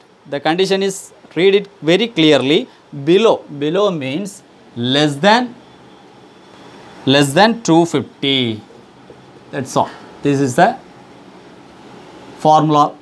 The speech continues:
type. Okay, then what we have to do? Hundred and ten plus four x less than two fifty. Next one, four x less than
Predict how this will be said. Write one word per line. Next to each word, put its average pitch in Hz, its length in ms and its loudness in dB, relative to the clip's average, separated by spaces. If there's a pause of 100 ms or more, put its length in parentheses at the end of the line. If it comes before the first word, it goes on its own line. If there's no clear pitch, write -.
(280)
type. 117 220 -6
Okay, 135 260 -4
then 170 260 -2
what 185 280 2
we 185 80 0
have 170 220 2
to 170 80 -4
do? 170 360 -4 (280)
Hundred 156 360 -4
and 151 260 2
ten 127 540 -2 (480)
plus 165 400 0 (120)
four 123 340 0
x 151 320 -2
less 127 400 -4
than 143 400 0 (580)
two 151 240 -2
fifty. 120 640 -2 (680)
Next 135 380 -2
one, 190 360 2 (400)
four 147 600 -2
x 135 280 -4
less 131 320 -4
than 139 460 0